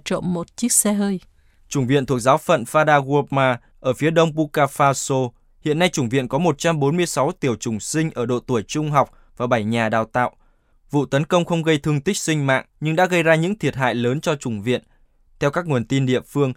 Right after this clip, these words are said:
Speaker 2: khoảng ba mươi chiến binh thánh chiến Hồi giáo đã đi xe máy vào khuôn viên chủng viện vào lúc tám giờ tối và ở lại trong khoảng một tiếng đồng hồ. Họ đốt hai phòng ngủ, một phòng học và một chiếc xe và lấy trộm một chiếc xe khác.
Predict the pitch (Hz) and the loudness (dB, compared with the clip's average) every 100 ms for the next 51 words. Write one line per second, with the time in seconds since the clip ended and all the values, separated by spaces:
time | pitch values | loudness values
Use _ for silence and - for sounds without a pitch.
0 | _ _ - 120 123 160 170 151 143 165 | _ _ -8 -2 2 4 2 0 0 0
1 | 165 - 147 143 147 175 143 107 110 117 | 0 -2 -4 -2 -2 0 -2 -2 0 0
2 | 147 180 156 - 151 123 151 143 - 147 | 0 0 0 0 0 0 0 -2 0 -2
3 | 143 147 139 113 101 123 - _ _ 123 | 0 -2 -2 -6 -2 -2 -4 _ _ 0
4 | 143 - 131 131 175 135 113 - 117 185 | 0 0 0 0 0 -2 -2 -2 -2 -2
5 | - - 120 107 120 101 156 156 135 113 | -8 -6 -2 2 2 2 -2 0 0 0
6 | 117 - 123 139 165 123 107 120 107 - | -4 -4 -4 -2 0 0 0 -2 -2 -4
7 | _ _ _ 113 127 180 170 151 143 123 | _ _ _ -2 2 2 2 0 0 -2
8 | 107 117 107 - _ 131 131 - 127 127 | -2 -2 -4 -8 _ -4 -4 -2 -2 -2
9 | 117 - 123 117 - 196 - 147 143 120 | -4 -4 -4 -4 -4 -4 -2 -2 -2 -2
10 | 113 139 151 120 113 - 156 - 139 127 | -4 -2 -2 -2 -4 -6 -8 -4 -6 -4
11 | 156 | -4